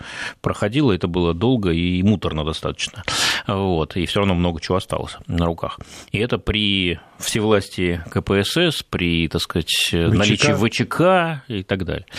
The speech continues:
Speaker 1: Вот, и это была страна-победительница, то есть, как бы, все было закончено. А Украина сегодня — это страна разделенная, страна разобщенная, страна с очень слабой властью. Вот.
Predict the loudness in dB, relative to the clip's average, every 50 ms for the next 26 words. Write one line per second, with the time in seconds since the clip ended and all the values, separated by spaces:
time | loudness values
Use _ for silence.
0 | -4 -2 -2 -2 0 0 0 0 2 2 2 2 2 2 2 2 2 2 2 2
1 | 0 0 0 0 0 0 0 0 0 0 2 2 0 0 0 -2 -4 -4 -6 -6
2 | -4 -4 -2 -2 -2 -4 -2 -2 -2 -2 -2 -2 -2 0 2 2 2 2 2 2
3 | 0 2 0 0 0 0 0 0 -2 -2 -6 -8 -8 -8 -8 -4 -2 0 0 2
4 | 2 2 2 2 2 2 2 0 0 0 0 0 0 0 0 0 0 0 2 2
5 | 2 0 0 0 -2 -2 -2 -2 -2 -6 -8 -6 -4 -2 0 0 2 2 0 0
6 | 0 0 0 0 0 0 0 0 0 0 0 0 0 0 0 -2 -4 -6 -6 -6
7 | -4 -4 -2 -2 -2 0 0 0 0 0 0 -2 -4 -2 -2 0 0 2 2 2
8 | 2 2 2 0 -2 -2 -2 0 0 0 0 0 -2 -4 -4 0 0 0 2 2
9 | 2 0 0 0 -2 0 0 0 0 0 0 -2 -2 -2 -2 -4 -2 -2 -2 -2
10 | -2 -4 -8 -16 -16 -12 -12 -10 -8 -8 -8 -4 0 2 2 4 4 4 2 0